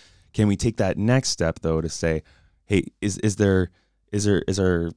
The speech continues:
is there s-, a project here that's shared, a game that we can play together?"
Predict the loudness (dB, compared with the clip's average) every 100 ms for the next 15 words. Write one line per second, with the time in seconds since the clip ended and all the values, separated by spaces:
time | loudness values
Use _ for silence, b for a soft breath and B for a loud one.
0 | -6 -4 -2 -4 -6 -4 0 2 2 2
1 | -4 -4 -4 -4 -8 -4 0 0 -2 -6
2 | -2 -2 -2 -2 -4 -4 -6 -4 -4 -4
3 | -2 -2 -4 -10